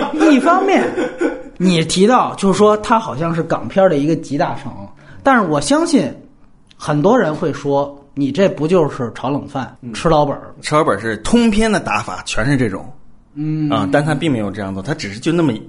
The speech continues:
Speaker 2: 五秒钟吧，
Speaker 1: 嗯。
Speaker 2: 来了一个这么一个东西，只是这么个想法。他真正吃老本儿是在于他反复全部都，都用以前东西，显然这电影不是这样的，这是很明显的，他没有在吃老本儿。啊。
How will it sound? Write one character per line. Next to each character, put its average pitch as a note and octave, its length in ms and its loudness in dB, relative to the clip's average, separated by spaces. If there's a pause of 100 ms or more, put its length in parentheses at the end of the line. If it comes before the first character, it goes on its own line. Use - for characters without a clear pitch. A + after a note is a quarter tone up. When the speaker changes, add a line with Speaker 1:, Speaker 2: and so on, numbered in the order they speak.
(180)
Speaker 2:
五 D#3+ 160 2
秒 G3+ 320 4
钟 D#3 220 2
吧， B2 220 0 (200)
Speaker 1:
嗯。 D3+ 320 -6
Speaker 2:
来 B2+ 220 4
了 D#3 120 4
一 C#3+ 80 2
个 C3+ 140 2
这 C#3 100 0
么 B2 140 0
一 - 20 -4
个 G#2+ 120 -4
东 A2+ 180 -4
西， G2 200 -8
只 A2+ 140 -8
是 A2+ 140 -6
这 C3 80 -2
么 B2 80 0
个 A2+ 80 -6
想 G2 160 -6
法。 F#2+ 160 -8
他 F#3 180 -2
真 G3+ 200 0
正 F#3+ 160 2
吃 F3+ 160 -4
老 F3 140 4
本 C#3 140 0
儿 G2+ 40 -2
是 C3 160 -2
在 D3 140 2
于 C3 140 -2
他 C#3+ 160 -2 (240)
反 - 380 -4
复 F3+ 180 -2
全 B2 320 -6
部 G3+ 160 2
都， D3+ 140 -2
都 D3+ 100 0
用 D3 140 2
以 G#2+ 100 -4
前 F#2+ 180 -10
东 G2+ 140 -6
西， F#2 140 -12
显 - 240 -6
然 A#2 100 -2
这 G3 120 2
电 F#3+ 120 2
影 A#2 80 -2
不 - 160 -2
是 F#3 120 -4
这 F3 80 -4
样 F#2 200 -6
的， - 80 -18 (360)
这 B3 120 0
是 G#3+ 60 -2
很 C#3 160 -4
明 A#2+ 220 2
显 E3+ 160 -2
的， F3+ 80 -4
他 D#3 100 -4
没 D#3 100 2
有 F3+ 80 2
在 D#3 120 0
吃 - 120 -10
老 A2+ 140 -4
本 G2+ 100 -8
儿。 F2+ 140 -14 (380)
啊。 G#3 100 -10